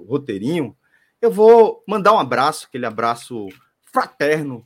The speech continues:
para os nossos amigos, apoiadores do nosso projeto Agamenon, tá? O Agamenon que é um projeto que a gente tem, é, muita, muita, é, muito carinho mesmo, né, por ele, por, pela forma como ele surgiu, né, pelo que ele representa pra gente,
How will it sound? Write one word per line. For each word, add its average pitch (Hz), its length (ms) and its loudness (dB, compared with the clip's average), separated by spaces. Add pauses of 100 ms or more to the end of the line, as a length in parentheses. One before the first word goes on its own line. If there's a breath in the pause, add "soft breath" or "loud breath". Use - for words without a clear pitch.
para 120 180 -10
os 113 120 -10
nossos 120 280 -14
amigos, 107 680 -12
apoiadores 135 880 -6
do 170 100 -20
nosso 214 240 -18
projeto 151 480 -6
Agamenon, 156 540 -10 (100)
tá? 131 100 -20
O 135 60 -14
Agamenon 123 480 -6
que 123 360 -10 (360 soft breath)
é 120 60 -14
um 117 60 -12
projeto 120 440 -4
que 123 80 -6
a 113 40 -4
gente 117 220 -12
tem, 110 480 -10 (320)
é, 98 460 -6
muita, 110 920 -4
muita, 95 800 -12 (580)
é, 85 400 -20
muito 277 220 -10
carinho 165 460 0
mesmo, 127 420 -6
né, 113 300 -14
por 92 140 -14
ele, 110 280 -6
por, 107 540 -10
pela 110 160 -6
forma 131 420 -2
como 123 160 -8
ele 113 100 -6
surgiu, 104 680 -10
né, 101 220 -12
pelo 120 200 -10
que 120 100 -16
ele 131 100 -4
representa 120 600 -6
pra 101 200 -12
gente, 98 560 -12